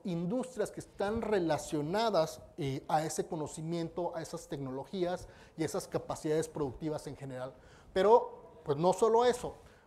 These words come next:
no solamente eso, sino que entendemos que cada una de las regiones tiene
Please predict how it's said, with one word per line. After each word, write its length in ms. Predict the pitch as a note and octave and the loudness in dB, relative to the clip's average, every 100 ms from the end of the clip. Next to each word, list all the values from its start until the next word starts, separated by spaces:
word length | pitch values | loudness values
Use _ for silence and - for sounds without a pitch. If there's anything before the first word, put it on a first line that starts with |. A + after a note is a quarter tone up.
| _ _ | _ _
no 140 | E3 E3 | -2 0
solamente 640 | A3 A3+ A3 G3+ G#3+ G#3+ | 4 6 4 2 4 6
eso, 180 | G#3 - | 4 -2
sino 260 | E3 D#3+ - | -6 -6 -2
que 240 | E3 - | -4 -4
entendemos 840 | G3 D#3+ - D#3 F3 A3 G#3 F#3+ F#3+ | -6 -6 -2 -2 2 2 2 -2 -4
que 220 | E3 - | -6 -2
cada 260 | G#3+ A#3 A3+ | 0 2 2
una 200 | A3+ A3 | 2 0
de 80 | |
las 160 | G3+ D#3 | 2 0
regiones 640 | D3 C3+ A3+ F3+ D#3+ A3+ - - - _ - | 0 0 2 2 0 -6 -12 -20 -20 _ -2
tiene 420 | G#3 F#3 G3 | 0 2 0